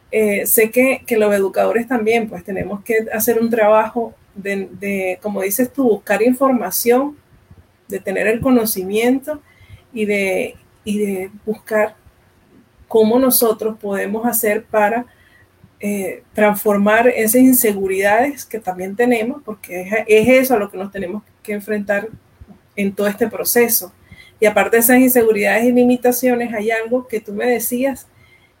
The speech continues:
en estos días atrás, antes de que habláramos de, de hacer este, este espacio,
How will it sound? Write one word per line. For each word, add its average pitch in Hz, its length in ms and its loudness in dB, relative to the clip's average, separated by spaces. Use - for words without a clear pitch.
en 208 120 -2
estos 240 300 -2
días 226 540 0
atrás, 247 760 -2
antes 214 240 -6
de 202 140 -4
que 202 580 -4
habláramos 214 520 0
de, 208 240 0
de 190 220 -4
hacer 190 300 -2
este, 226 560 0
este 214 220 -6
espacio, 254 560 0